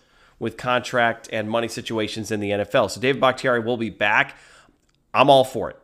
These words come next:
There's some that would have said, "Hey, I, I would have rather they would have kept Lin-, Corey Linsley, Kevin King, and Aaron Jones versus one David Bakhtiari."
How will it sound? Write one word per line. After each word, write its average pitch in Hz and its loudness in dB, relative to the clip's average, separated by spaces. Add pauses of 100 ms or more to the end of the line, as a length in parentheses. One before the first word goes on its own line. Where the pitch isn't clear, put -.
(760)
There's 113 -6
some 139 2
that 139 -2
would 131 0
have 123 -2
said, 127 0
"Hey, 127 2
I, 120 6
I - 0
would 120 0
have 117 -4
rather 123 6
they 120 2
would 113 -2
have 101 -8
kept - 0
Lin-, 143 0
Corey 143 -2
Linsley, 131 -2
Kevin 127 -2
King, 131 -2
and 113 -2
Aaron 120 0
Jones 147 4
versus 117 -6
one 123 0
David 110 -4
Bakhtiari." 127 2